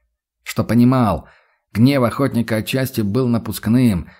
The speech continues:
и тот сознательно или нет накручивал себя сам, чтобы решиться на то, что, по его мнению, обязан был сделать, чтобы не отдать своего, пусть предателя и мерзавца, но все же своего – в руки Инквизиции,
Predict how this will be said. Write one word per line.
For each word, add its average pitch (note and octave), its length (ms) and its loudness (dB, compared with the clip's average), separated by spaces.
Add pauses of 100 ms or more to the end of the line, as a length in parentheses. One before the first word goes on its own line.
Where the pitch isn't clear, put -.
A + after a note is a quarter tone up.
(140)
и G#2+ 100 0
тот A#2+ 200 -4
сознательно A2 760 -2
или G#2+ 260 -2
нет B2 360 0
накручивал A2+ 720 -2
себя A#2 280 -2
сам, A2 420 -2 (180)
чтобы G#2 380 -4
решиться A2+ 460 -4
на G2+ 160 0
то, G2+ 420 -4 (260)
что, - 160 -8
по G2 100 -6
его G2+ 240 -2
мнению, G2+ 460 2
обязан F#2 500 -2
был G2 140 -4
сделать, F2+ 600 -6 (180)
чтобы A#2 320 -2
не C3 100 -2
отдать B2+ 500 -4
своего, A2 680 -2 (380)
пусть G#2+ 420 -4
предателя G#2+ 640 -2
и G2 160 -6
мерзавца, G2+ 680 -2
но F#2+ 160 -2
все G2 220 -6
же F#2 120 -6
своего – F#2 640 -4 (460)
в F#2 100 -6
руки G2+ 320 -4
Инквизиции, F#2 840 -4